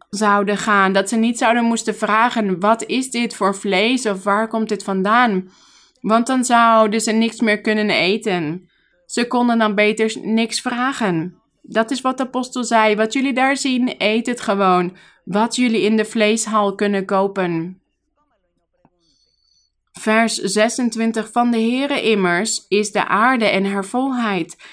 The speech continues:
En als iemand van de ongelovigen u uitnodigt en u wilt naar hem toe gaan, eet dan alles wat u wordt voorgezet, zonder naar iets navraag te doen omwille van het geweten.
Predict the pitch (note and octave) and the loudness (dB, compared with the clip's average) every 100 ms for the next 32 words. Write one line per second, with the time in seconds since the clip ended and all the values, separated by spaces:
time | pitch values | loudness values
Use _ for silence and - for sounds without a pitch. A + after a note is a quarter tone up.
0 | - - G#3 G#3+ - C#4 D#4+ E4 D#4 C#4+ | -16 -2 0 0 0 0 2 0 0 0
1 | C4+ - B3 A#3+ A3 G#3+ B3 C#4+ B3+ A#3 | 0 0 -2 0 0 0 0 -2 0 0
2 | - G3+ A#3+ G#3+ G3 G3 G#3+ A3+ G#3 B3+ | 0 -2 0 0 -2 -2 0 0 0 -2
3 | D4+ D4+ D4+ D4 D4 D4 C#4+ A3 F#3 G3 | -2 -2 0 0 0 -2 -2 -2 -2 -4
4 | - - - _ G#3+ D4+ D#4+ D#4+ - C4+ | -10 -20 -20 _ 0 2 2 0 2 2
5 | D#4 C4+ C#4+ C#4+ A#3+ B3+ B3 C4 C4+ C#4+ | 0 0 -2 -2 0 0 -2 -4 -4 -4
6 | B3+ G3 E3 D#3 - - _ - C4+ D#4 | -4 -4 -4 -8 -18 -20 _ -4 0 2
7 | D#4 C4+ - C#4 D#4+ - B3 C4+ C4 C4 | 4 2 2 0 0 0 0 0 -2 -8
8 | - A3 G3+ G3 G3 G#3 F#3+ F#3 F#3 G3+ | -4 -2 2 2 2 0 2 0 0 -2
9 | G#3 - G#3 G3 A3+ B3 F#3+ F3 | -2 -4 -4 -2 -2 -2 -4 -4